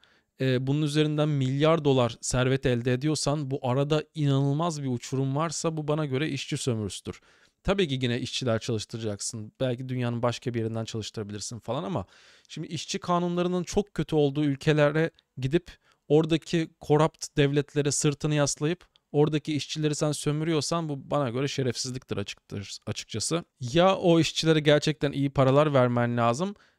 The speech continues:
ya da böyle korrupt ülkelerden çıkıp gerçekten işçi haklarının falan korunduğu ülkelerde belki eleman tutman lazım. Ama ben Kenya'ya gideyim, işte Hindistan'a gideyim,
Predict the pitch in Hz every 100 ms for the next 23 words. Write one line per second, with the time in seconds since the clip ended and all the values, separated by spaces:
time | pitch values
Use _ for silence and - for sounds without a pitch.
0 | _ 160 160 170 175 175 - 165 165 -
1 | 160 - 156 151 147 143 139 139 _ -
2 | 175 196 - - 165 143 139 123 151 147
3 | 127 - 139 - 120 123 135 127 120 135
4 | - 131 127 127 131 120 127 120 120 127
5 | 120 92 107 101 101 107 104 104 - -
6 | 107 110 101 107 170 - - - _ 147
7 | 156 156 143 - 156 151 151 147 147 139
8 | 151 147 143 - - 131 139 143 - 147
9 | 143 143 143 147 147 147